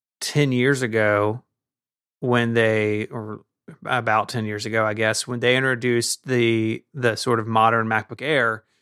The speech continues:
like, you know, you don't want a touch screen, touch wants to be horizontal. And that's when they started building in gestures to the trackpad and everything. But a lot has changed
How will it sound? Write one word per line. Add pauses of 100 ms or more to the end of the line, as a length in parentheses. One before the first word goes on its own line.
(380)
like,
you
know,
you
don't
want
a
touch
screen,
touch (220)
wants
to
be
horizontal.
And
that's
when
they
started
building
in
gestures
to
the
trackpad
and
everything. (760)
But
a
lot
has
changed